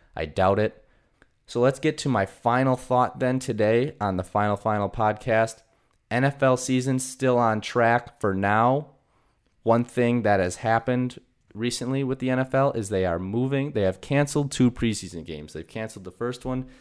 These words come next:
and the fourth one. So every team will have one home and one away preseason game at this point. They are still discussing whether or not they should even have the preseason at all this year.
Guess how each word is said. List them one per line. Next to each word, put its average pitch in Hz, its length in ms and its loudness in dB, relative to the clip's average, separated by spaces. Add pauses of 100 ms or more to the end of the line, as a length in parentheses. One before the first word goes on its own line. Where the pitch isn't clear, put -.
(240)
and 95 140 -8
the 87 60 -6
fourth 101 400 -4
one. 76 200 -8
So - 220 -10
every 110 280 -4
team 117 440 -8 (480)
will 95 200 -2
have 92 680 -4 (1040)
one 113 280 0
home 113 360 0
and 92 120 -2
one 101 140 2
away 98 260 2
preseason 120 580 0
game 120 200 -2
at 117 120 -2
this 117 120 -6
point. 123 380 -6
They 87 400 -2 (100)
are 87 100 -6
still 123 240 -2
discussing 110 540 -2
whether 101 260 4
or 92 60 4
not 92 240 2
they 92 80 0
should 92 180 -4
even 90 220 -4
have 92 180 -4
the 90 80 -8
preseason 90 560 -6
at - 100 -6
all 95 220 2
this 127 240 -4
year. 151 280 -2